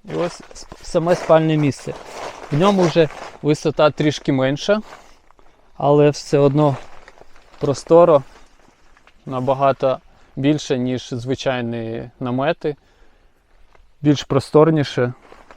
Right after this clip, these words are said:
Є віконце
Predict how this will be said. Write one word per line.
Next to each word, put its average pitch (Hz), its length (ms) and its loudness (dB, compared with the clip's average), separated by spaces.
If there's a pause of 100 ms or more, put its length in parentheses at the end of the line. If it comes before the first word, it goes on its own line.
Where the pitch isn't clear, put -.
(1500)
Є 151 200 0 (280)
віконце 147 680 -4